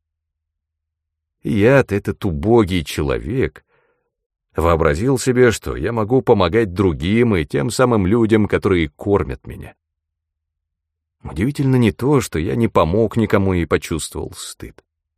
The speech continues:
Но удивительно то, что могла мне прийти такая нелепая мысль. Та женщина, которая служила больному старику, та помогла ему. Та хозяйка, которая отрезала ломоть от своего выработанного от земли хлеба,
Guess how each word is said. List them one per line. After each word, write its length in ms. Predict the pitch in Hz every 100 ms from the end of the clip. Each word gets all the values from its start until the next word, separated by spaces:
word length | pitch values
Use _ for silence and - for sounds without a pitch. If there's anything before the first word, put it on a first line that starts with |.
| _ _ _ _ _ -
Но 160 | 67
удивительно 580 | 71 76 131 131 117 98
то, 220 | - 123
что 200 | 113 120
могла 300 | 95 76 104
мне 180 | 107 101
прийти 400 | 92 82 - 110
такая 400 | 95 95 98 90
нелепая 520 | 87 85 90 85 76
мысль. 540 | 73 80 92 - - - _ _ _ _ _ _ _ _ _ _ _ _ _
Та 200 | 131 131
женщина, 500 | 95 120 113 117 98
которая 340 | 90 110 98 90
служила 440 | - 82 95 87
больному 420 | 80 82 87 80
старику, 580 | 76 - 67 - - 80
та 240 | - 98
помогла 500 | 90 92 85 76 95 104
ему. 300 | 67 - - _ _ _ _ _ _ _ _ _ _ -
Та 140 | 123
хозяйка, 640 | 117 98 78 110 107 107
которая 380 | 92 78 76 71
отрезала 420 | 69 104 95 92
ломоть 500 | 87 78 80 98 95
от 100 | 90
своего 380 | - 73 71 90
выработанного 680 | 80 95 85 82 87 85 82
от 100 | 76
земли 320 | 76 78 69
хлеба, 600 | 65 82 101 95 98 80